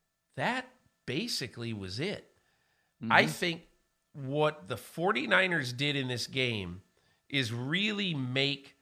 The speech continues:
Speaker 1: Tua Tagovailoa uncomfortable. And, you know,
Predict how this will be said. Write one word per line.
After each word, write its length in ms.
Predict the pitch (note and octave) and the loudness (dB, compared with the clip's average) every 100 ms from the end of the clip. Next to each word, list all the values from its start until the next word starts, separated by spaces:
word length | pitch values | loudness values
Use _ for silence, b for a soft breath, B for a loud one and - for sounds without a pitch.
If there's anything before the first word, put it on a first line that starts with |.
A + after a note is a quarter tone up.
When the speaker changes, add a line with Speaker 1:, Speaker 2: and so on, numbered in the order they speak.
| _ _ _ - | _ _ _ -6
Speaker 1:
Tua 300 | E3 D#3+ F3 | -2 0 2
Tagovailoa 840 | D#3+ D3+ C#3+ C3+ B2 B2+ B2 B2+ | 4 4 4 0 2 4 4 2
uncomfortable. 880 | B2+ B2 A#2 A#2+ G#2 - F#2+ E2 - _ _ _ _ _ _ | 0 0 -2 -4 -6 -6 -12 -14 -18 _ _ _ _ _ _
And, 320 | D3+ D#3 D3+ D#3 | 2 2 2 -4
you 140 | G3+ G3 | -4 -2
know, 220 | C#3+ | -2